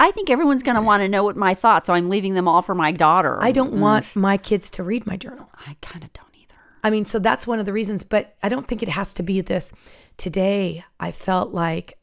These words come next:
Speaker 2: I
Speaker 1: Blah,
Speaker 2: wanted,"
Speaker 1: blah,
Speaker 2: you know,
Speaker 1: yeah.
Speaker 2: whatever. I think more it could be a gratitude journal.
Speaker 1: It could be. Also, let me toss this out there. I have a book with me everywhere I go as well, and it's not a scheduling, a planner book or anything like that, but I have little notebooks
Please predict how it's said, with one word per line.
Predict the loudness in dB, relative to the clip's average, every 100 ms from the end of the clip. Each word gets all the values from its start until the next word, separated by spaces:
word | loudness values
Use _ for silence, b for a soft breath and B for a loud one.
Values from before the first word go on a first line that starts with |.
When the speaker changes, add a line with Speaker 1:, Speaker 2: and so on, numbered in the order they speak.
| -12 -6
Speaker 2:
I |
Speaker 1:
Blah, | -2
Speaker 2:
wanted," | 0 -2
Speaker 1:
blah, | -4 -6 -4
Speaker 2:
you | -4
know, | -4
Speaker 1:
yeah. | -4
Speaker 2:
whatever. | -2 -2 -4 -14 b b b
I | -4
think | -4 -4
more | -4 -4 -4 -8
it | -12
could | -10
be | -4 -4
a |
gratitude | -4 -6 -6 -10 -14
journal. | -12 -14 -16 _ _ B B -12
Speaker 1:
It |
could | -2 0
be. | 2 2 0 _ -2
Also, | -2 -2
let | -4 -4
me | -6 -8 -8
toss | -6 -6
this | -6 -4
out | -4
there. | -4 -6 -6 b 0
I | 4 4
have | 4 0
a | 0
book | 0 2 0 -4
with | -6 -4 -2
me | 0
everywhere | 0 0 0 0
I | 0
go | 0 -2
as | -2
well, | 0 4 4 4 0
and | -2
it's | -2 0
not | 0
a | 0
scheduling, | -2 -2 -2 -2 -2
a | -4
planner | -6 -4 -4
book | -4 -6 -8
or |
anything | -10 -8
like | -8 -6
that, | 0 0 0 -4 B B B
but | 0 2
I | 2 2
have | 4 2 0 _ _ _
little | 0 2 4
notebooks | 4 2 2 0 0 -18